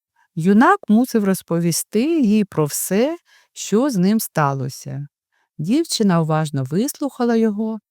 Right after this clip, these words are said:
а тоді звернулася до мисливця. "А ти, себелюбце,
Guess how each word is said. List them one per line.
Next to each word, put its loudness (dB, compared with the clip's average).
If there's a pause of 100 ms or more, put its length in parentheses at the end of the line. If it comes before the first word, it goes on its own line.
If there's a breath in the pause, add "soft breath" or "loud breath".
(260)
а -2
тоді 2
звернулася 0
до 2
мисливця. -2 (960)
"А -2 (140)
ти, 4 (120)
себелюбце, -2